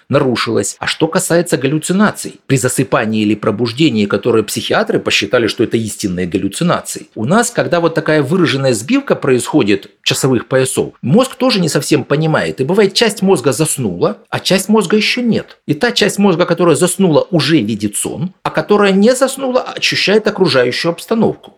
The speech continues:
И это накладывается одно на другое. И человек думает: «Вот я в комнате, а тут люди какие-то ходят». Это просто сон внедрился в бодрствование. Да? Это вот такие специфические, так называемые гипногогические, гипнопомпические галлюцинации при засыпании или пробуждении.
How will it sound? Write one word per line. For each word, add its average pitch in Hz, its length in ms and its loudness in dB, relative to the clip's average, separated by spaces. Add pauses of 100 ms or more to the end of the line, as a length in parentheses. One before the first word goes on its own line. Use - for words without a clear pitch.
И 262 240 0
это 214 260 2
накладывается 170 800 2
одно 160 220 0
на 143 120 0 (100)
другое. 113 300 2
И 117 40 0
человек 226 280 2
думает: 196 300 2
«Вот 185 160 0
я 196 80 4
в 190 100 -6
комнате, 302 460 2
а 151 40 2
тут - 180 -6
люди 151 220 -2
какие-то 143 420 -4
ходят». 123 460 -6 (120)
Это 208 200 2
просто 233 360 0
сон 277 360 0
внедрился 180 580 2
в 123 200 -2
бодрствование. 82 880 -2 (100)
Да? 254 300 0
Это 135 160 0
вот 139 100 2
такие - 280 0
специфические, - 840 -4
так 117 120 -10
называемые 123 460 2
гипногогические, 113 1040 -2
гипнопомпические 107 1080 -2
галлюцинации 202 680 0
при 139 160 0
засыпании 147 600 0
или 135 100 0
пробуждении. 135 840 -2